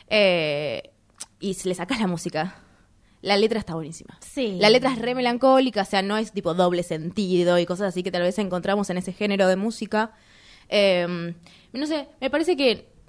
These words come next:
Speaker 1: vuelvo a decir, nunca, yo no la conocí, por ende no puedo decir, tipo, "Es igual a Gilda o no es igual", pero mucha gente que fue a las grabaciones que hacían como de fans, que, que realmente son fans y la han visto, eh, en cuando estaba viva y hacía shows,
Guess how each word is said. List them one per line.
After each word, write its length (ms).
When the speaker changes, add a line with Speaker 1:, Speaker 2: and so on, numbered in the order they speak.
Speaker 1:
vuelvo 200
a 40
decir, 300
nunca, 480
yo 140
no 60
la 80
conocí, 260
por 140
ende 120
no 80
puedo 100
decir, 140
tipo, 260
"Es 220
igual 240
a 40
Gilda 320
o 40
no 60
es 80
igual", 340
pero 240
mucha 200
gente 320
que 120
fue 300
a 120
las 120
grabaciones 760
que 120
hacían 260
como 160
de 80
fans, 260
que, 320
que 120
realmente 440
son 200
fans 200
y 60
la 220
han 180
visto, 420
eh, 480
en 160
cuando 200
estaba 300
viva 300
y 60
hacía 240
shows, 440